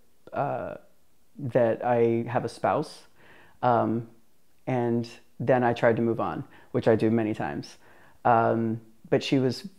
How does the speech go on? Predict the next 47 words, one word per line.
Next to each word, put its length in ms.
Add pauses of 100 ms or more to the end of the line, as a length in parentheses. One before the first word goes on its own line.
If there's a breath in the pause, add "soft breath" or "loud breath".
feeling 320
very 440
insistent, 600 (180)
uh, 440
this 200
particular 480
day 360 (380 loud breath)
on 280
figuring 400
out, 280 (200)
um, 420
what 220
the 80
name 180
of 100
my 240
wife 380
was. 380 (400 loud breath)
So 580
we 160
went 240
back 240
and 120
forth 360
and 80
back 240
and 120
forth. 420 (480 soft breath)
Uh, 400
"What, 420
what's 280
your 100
wife's 300
name?" 420 (160)
"I 80
don't 140
have 140
a 60
wife, 260
I 40
have 120
a 60
spouse." 560 (300)
"What's 240
your 80
wife?" 180 (260)
It, 200